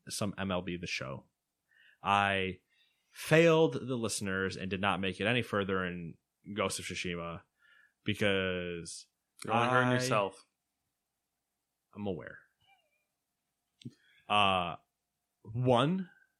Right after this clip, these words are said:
Speaker 1: my one excuse is for Saturday, I ended up playing D and D.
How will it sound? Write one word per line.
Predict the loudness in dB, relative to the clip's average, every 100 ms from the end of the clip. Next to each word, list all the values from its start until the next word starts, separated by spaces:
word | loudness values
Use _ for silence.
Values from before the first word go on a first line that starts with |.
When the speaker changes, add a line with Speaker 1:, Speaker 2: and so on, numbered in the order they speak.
| _ _ _
Speaker 1:
my | -2 -2
one | 2 0 0 -4
excuse | -6 -6 -6 -6
is | -8
for | -6
Saturday, | 0 0 0 -2 -4 -4
I | -4
ended | -4
up | -6
playing | -4 -4 -4
D | -6 -6
and | -6
D. | -8 -10